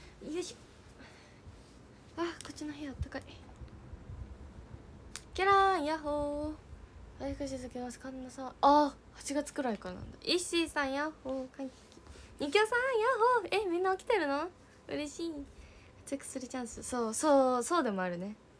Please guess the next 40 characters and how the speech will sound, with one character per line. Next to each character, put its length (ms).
栄 260
作 420
さ 280
ん、 100
ヤ 100
ッ 100
ホ 100
ー。 400
め 60
ち 100
ゃ 20
こ 120
ん 20
ば 60
ん 100
は。 40
あ、 40
も 140
ち 140
の 160
す 120
け 140
さ 360
ん、 140
こ 100
ん 100
ば 80
ん 100
は。 120
寝 120
る 80
前 160
来 100
た 100
よ。 80
あ 80
り 100
が 100
と 200
う。 60